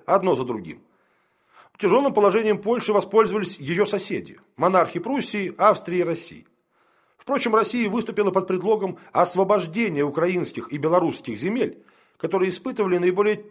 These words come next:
жестокий и тяжёлый гнёт со стороны польских феодалов-католиков. Поводом для вмешательства России в дела Польши, где господствующей религией было католичество, послужил вопрос о положении христиан некатоликов,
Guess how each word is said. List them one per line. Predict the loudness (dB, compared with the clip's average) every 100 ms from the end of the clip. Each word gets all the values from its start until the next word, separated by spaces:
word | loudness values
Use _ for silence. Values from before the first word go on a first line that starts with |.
| -6
жестокий | -4 -4 2 2 2 -2
и | -4
тяжёлый | -2 2 2 0
гнёт | -2 -2 -4 -20 _
со | -8
стороны | 0 0 0
польских | 0 0 0 -4
феодалов-католиков. | 0 2 4 2 0 -4 -6 -6 -8 -20 _ _ _ _ _ _ _ _
Поводом | 0 2 2 0 2
для | 0
вмешательства | 2 -2 -2 -2 2
России | 2 0 -6 -6
в | -2
дела | 0 -2
Польши, | -6 -10 -12 -20 -20 -4
где | -2 0
господствующей | -2 0 0 0 -6 -4 -4
религией | -2 -4 -6 -6
было | -2 -2
католичество, | -2 -2 -2 -4 -8 -12 -20 _ _ _ -10
послужил | -4 -2 2
вопрос | 4 2 0 -2 -2
о |
положении | 0 0 0 -2 -4
христиан | -4 -6 -6 0 2 2 0
некатоликов, | -2 0 0 0 -4 -4 -6 -10 -18 -20